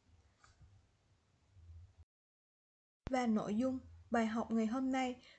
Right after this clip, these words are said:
cô và các em cùng tìm hiểu là bài hai, ký hiệu và chú giải trên một số bản đồ thông dụng. Bài hai,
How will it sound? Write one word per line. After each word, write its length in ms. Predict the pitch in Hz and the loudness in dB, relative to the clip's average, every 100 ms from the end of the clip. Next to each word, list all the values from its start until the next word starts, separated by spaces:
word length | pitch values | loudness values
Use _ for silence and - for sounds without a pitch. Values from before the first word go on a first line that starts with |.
| _ | _
cô 160 | - 285 | 4 4
và 180 | 254 226 | 4 0
các 220 | - - | 0 0
em 240 | - 254 - - | 0 0 -4 0
cùng 240 | 240 214 | 2 2
tìm 220 | 226 202 | 2 2
hiểu 320 | 196 - 233 330 - - - - - - | 2 0 0 -4 -14 -20 -20 -20 -20 -6
là 160 | 240 240 | 0 0
bài 220 | 226 214 | 0 -2
hai, 440 | 220 247 247 240 233 - _ - _ | 0 -2 0 -2 -6 -14 _ -20 _
ký 140 | - 339 | 2 4
hiệu 440 | 330 220 175 - - | 4 0 0 -4 -2
và 260 | 220 214 | 0 2
chú 260 | 185 247 294 | 0 0 0
giải 400 | - - 214 302 - | 2 2 2 -2 -6
trên 200 | - 269 | 2 4
một 180 | 247 220 | 4 0
số 280 | - 247 277 | 2 2 2
bản 300 | - 185 233 | 2 2 4
đồ 240 | 233 214 196 | 4 4 2
thông 280 | 247 240 196 | 0 2 2
dụng. 200 | 175 175 - - - - - - - - - - _ _ _ _ _ _ _ _ _ _ _ _ _ _ _ _ _ _ _ _ _ _ - | 0 -4 -12 -20 -20 -20 -20 -20 -20 -20 -20 -20 _ _ _ _ _ _ _ _ _ _ _ _ _ _ _ _ _ _ _ _ _ _ -4
Bài 240 | 233 226 | -2 -2
hai, 340 | 226 277 277 | -4 -4 -4